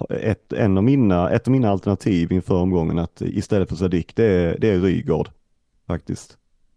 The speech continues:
Och, eh, det var vi inne på lite när vi snackade Häcken också, att, eh, tidigare har man mött ganska bra motstånd och, eh, spelat en del, eller flera av målen har man gjort liksom på omställningar.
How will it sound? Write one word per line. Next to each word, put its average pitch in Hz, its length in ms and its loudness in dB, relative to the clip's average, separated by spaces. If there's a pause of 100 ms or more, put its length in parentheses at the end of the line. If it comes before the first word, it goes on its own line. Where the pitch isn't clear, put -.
Och, 92 400 -6
eh, 87 180 0
det 95 80 0
var 107 120 2
vi 101 140 0
inne 92 180 0
på 92 100 -8
lite 101 240 -2
när 85 80 0
vi 82 80 -2
snackade - 640 -4 (140)
Häcken 95 340 -4
också, 85 460 -6
att, - 300 -8
eh, 80 200 -4
tidigare 90 340 -2
har 92 60 -2
man 101 140 0
mött 101 180 -2
ganska 95 380 -4
bra 85 440 -2 (520)
motstånd 82 640 -2
och, - 340 -6
eh, 85 120 0
spelat 87 360 -2
en 92 80 0
del, 82 260 -2 (280)
eller 95 180 -2
flera 92 300 0
av 92 100 0
målen 87 340 2
har 92 80 2
man 98 120 2
gjort 92 180 0
liksom 87 280 -4
på 92 80 0
omställningar. 80 600 -2